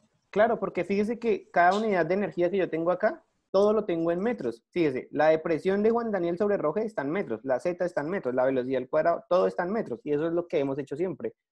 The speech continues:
trabajar con cabezas, o sea, con alturas. Aquí, las, la, si usted se da cuenta, esa línea que acabamos de pintar no es diferente a las otras, siguen siendo alturas,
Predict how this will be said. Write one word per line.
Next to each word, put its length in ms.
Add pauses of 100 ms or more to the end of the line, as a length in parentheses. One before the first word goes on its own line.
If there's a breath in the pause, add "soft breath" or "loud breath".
trabajar 420
con 180
cabezas, 540
o 80
sea, 180
con 160
alturas. 460 (540)
Aquí, 420
las, 380 (100)
la, 340
si 80
usted 160
se 60
da 120
cuenta, 300
esa 220
línea 240
que 60
acabamos 320
de 80
pintar 500
no 180
es 100
diferente 420
a 40
las 140
otras, 280
siguen 320
siendo 340
alturas, 420